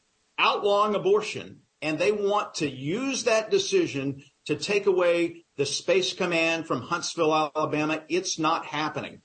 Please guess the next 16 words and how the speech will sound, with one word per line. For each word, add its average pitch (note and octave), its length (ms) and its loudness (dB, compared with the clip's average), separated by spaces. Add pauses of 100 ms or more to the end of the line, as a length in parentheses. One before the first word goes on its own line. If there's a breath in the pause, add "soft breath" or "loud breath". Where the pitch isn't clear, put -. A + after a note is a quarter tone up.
(460 soft breath)
We D#3+ 220 2
have D3 320 2
written F3 260 0
a E3+ 60 0
letter D#3+ 360 2
to D3 380 0
the B2+ 120 -2
Secretary D3+ 440 0
of C#3 60 -2
Defense E3 720 -2
asking D3 500 -2
for D3 140 0
some C3 160 -8
clarification D3+ 760 0
on D3 140 2
this. D3+ 380 -2